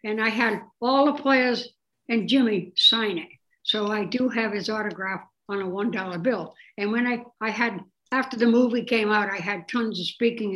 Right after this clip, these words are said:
engagements. And one of the things I would take is that dollar bill.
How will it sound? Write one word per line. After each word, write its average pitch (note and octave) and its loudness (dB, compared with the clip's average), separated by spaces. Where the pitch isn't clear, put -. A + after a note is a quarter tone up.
engagements. G3+ -2
And G3 -2
one A#3+ 2
of A3+ -2
the G#3+ -6
things A#3+ 0
I G#3+ 0
would G3+ -6
take - 2
is G3 -8
that F#3 -4
dollar A3 -4
bill. G3 0